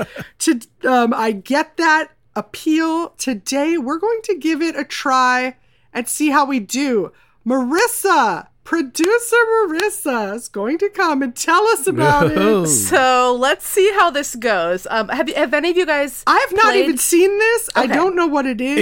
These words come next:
Speaker 1: Is this the box office one?
Speaker 3: It's, it's called the Box Office Game,
Speaker 1: Okay.
Speaker 3: and, uh, we, uh, just as the website itself gives credit to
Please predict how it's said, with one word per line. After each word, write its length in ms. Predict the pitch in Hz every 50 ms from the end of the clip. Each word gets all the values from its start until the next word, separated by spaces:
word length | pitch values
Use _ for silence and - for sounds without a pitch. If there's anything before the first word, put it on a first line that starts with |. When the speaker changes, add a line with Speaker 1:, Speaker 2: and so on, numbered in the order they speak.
| 185 170 160
Speaker 1:
Is 60 | 151
this 220 | 202 269 262 - -
the 160 | - 262 226
box 500 | 170 156 147 165 156 160 175 - - -
office 500 | 202 190 190 - - 214 202 196 - -
one? 400 | 220 214 220 226 220 214 214 214 247
Speaker 3:
It's, 240 | 254 254 - - - -
it's 160 | 233 262 -
called 340 | - - - 294 262 302 349
the 80 | 453 440
Box 320 | 392 330 285 302 - -
Office 320 | 254 240 233 233 220 - -
Game, 260 | - 185 170 165 156
Speaker 1:
Okay. 360 | 135 131 226 - - 110 208
Speaker 3:
and, 300 | 202 202 208 208 214 202
uh, 260 | - 202 208 202 196 190
we, 280 | 190 233 233 202 185 - _ _ _ - - -
uh, 160 | 110 113 214
just 360 | 208 - 269 247 311 - -
as 280 | - 214 240 247 240 220
the 80 | 233 247
website 380 | 208 220 233 233 - 285 262
itself 400 | 247 254 247 - 247 240 240 - -
gives 260 | 240 226 214 208 -
credit 540 | - - - 233 220 226 262 277 - - -
to 440 | - - - 240 226 220 214 214 208